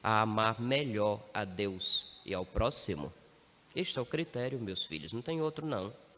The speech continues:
Não é porque vai resolver o meu problema, a minha tristeza,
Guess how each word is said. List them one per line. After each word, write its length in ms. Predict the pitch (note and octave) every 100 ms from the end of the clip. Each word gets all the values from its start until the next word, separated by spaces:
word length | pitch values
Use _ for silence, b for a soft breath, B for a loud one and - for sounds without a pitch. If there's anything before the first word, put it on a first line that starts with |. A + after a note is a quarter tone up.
| - - - - - - - -
Não 140 | A#2+
é 80 | E3
porque 280 | - - C3+
vai 180 | A2
resolver 480 | G#2+ A2 A#2 G#2+ G2
o 100 | A2
meu 380 | F#2+ F#2+ A2 A2
problema, 720 | - A2 G#2+ G2 G#2 A2+ G2+
a 40 | G2+
minha 420 | G#2+ A#2 A#2+ G#2
tristeza, 760 | - G#2+ - - G2 A2 G#2